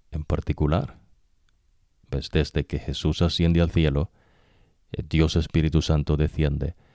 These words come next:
cae el tercer reino, ¿no? Que es un leopardo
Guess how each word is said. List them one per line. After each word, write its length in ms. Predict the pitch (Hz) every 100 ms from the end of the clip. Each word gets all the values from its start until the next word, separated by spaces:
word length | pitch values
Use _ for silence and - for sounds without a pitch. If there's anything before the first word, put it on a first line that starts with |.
| _ _ _ _ _ _
cae 520 | - 78 78 76 67 - _ _ _
el 160 | 82 76
tercer 340 | 78 73 85
reino, 500 | 78 87 78 71 87 - - _ _ _ _
¿no? 160 | - 71
Que 140 | -
es 120 | 71 -
un 160 | 76
leopardo 640 | 73 71 80 71 69 80